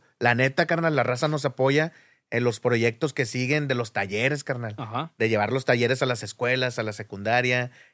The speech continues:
Speaker 1: Ya tuvimos el primer taller en primaria, entonces es un gran apoyo que la raza, eh, eh, nos, nos colabore comprando este libro para seguir con esos proyectos que nosotros mismos a veces sustentamos, carnal.
Speaker 2: Sí.
Speaker 1: Sin apoyo de,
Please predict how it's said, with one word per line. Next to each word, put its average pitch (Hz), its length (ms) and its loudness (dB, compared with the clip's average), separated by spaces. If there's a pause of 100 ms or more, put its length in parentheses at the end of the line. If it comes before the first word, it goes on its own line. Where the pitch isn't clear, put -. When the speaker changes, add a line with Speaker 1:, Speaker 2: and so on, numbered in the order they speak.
Speaker 1:
Ya 117 160 2
tuvimos 143 360 2
el 139 100 2
primer 123 280 0
taller 131 260 4
en 135 100 -2
primaria, 123 420 0
entonces 131 560 -4 (300)
es 110 140 -4
un 143 100 0
gran 139 200 4
apoyo 135 380 2
que 139 100 -2
la 127 120 4
raza, 123 420 0 (360)
eh, 98 540 0
eh, 98 520 -6
nos, 107 560 -6
nos 113 200 -4
colabore 120 640 2
comprando 113 380 0
este 131 160 -2
libro 131 340 0 (280)
para 120 180 6
seguir 117 240 0
con 135 140 2
esos 135 200 -2
proyectos 131 460 2
que 165 100 2
nosotros 131 420 0
mismos 135 420 -2 (220)
a 117 100 4
veces 117 240 4
sustentamos, 107 720 -4
carnal. 104 320 -8 (140)
Speaker 2:
Sí. 165 160 4
Speaker 1:
Sin 110 120 2
apoyo 117 340 2
de, 120 280 4